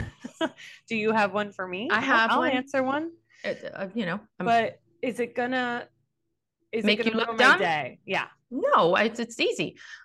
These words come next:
Speaker 2: Uh,
Speaker 1: Mm.
Speaker 2: what is milk toast? When you say somebody's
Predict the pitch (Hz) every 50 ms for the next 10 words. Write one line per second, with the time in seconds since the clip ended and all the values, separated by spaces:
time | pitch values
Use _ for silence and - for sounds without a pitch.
0 | _ _ - 202 196 202 190 - - 185 180 185 185 180 180 175 160 170 196 214
1 | 233 262 262 - - _ _ _ - 240 220 226 220 - - 196 185 208 214 208
2 | 214 - - - - - - - - - - _ _ _ _ _ _ _ _ _
3 | _ _ _ _ _ _ _ _ 214 214 226 233 226 233 240 220 220 - 220 208
4 | 190 196 208 - -